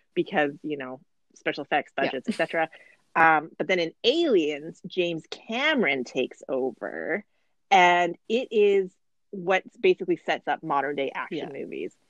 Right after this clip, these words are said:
Speaker 1: Like, so Sigourney Weaver becomes this, like, ripped, like,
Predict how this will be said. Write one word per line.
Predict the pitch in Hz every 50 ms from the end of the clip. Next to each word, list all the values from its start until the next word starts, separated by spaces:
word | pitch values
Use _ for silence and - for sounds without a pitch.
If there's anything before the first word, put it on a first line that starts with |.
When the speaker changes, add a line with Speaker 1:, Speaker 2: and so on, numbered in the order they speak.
| _ _ _ -
Speaker 1:
Like, | 185 170 160 147 - - _ _ _ _ _ _
so | - - 190 170
Sigourney | - 185 160 170 190 220 254 285 254
Weaver | 185 151 151 147 147 151 160 165 170 180 190 190 - -
becomes | 190 165 - - - 160 156 160 160 151 - -
this, | 156 156 151 _ -
like, | 170 143 127 127 127 131 117 _ - _ _ _ _ _ _ _ _ _ _ _ _ _ -
ripped, | - 165 165 160 170 190 202 208 202 - - - - - - - - _ _ _ _ _ _ -
like, | - 151 147 131 127 127 - - - -